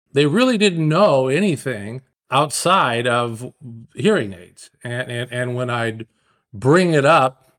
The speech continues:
you know how when you're telling somebody something and they really have no interest whatsoever,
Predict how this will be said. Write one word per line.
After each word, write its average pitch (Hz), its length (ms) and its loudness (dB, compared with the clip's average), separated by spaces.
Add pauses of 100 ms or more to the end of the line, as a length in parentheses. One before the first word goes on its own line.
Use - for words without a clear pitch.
(200)
you 165 120 -2
know 190 80 6
how 220 120 4
when 190 120 2
you're 151 80 0
telling 156 300 0
somebody 170 360 -2
something 160 420 -4
and 131 140 -4
they 127 80 -2
really 135 240 0
have 127 140 0
no 123 260 -4
interest 123 400 -6
whatsoever, 120 720 -6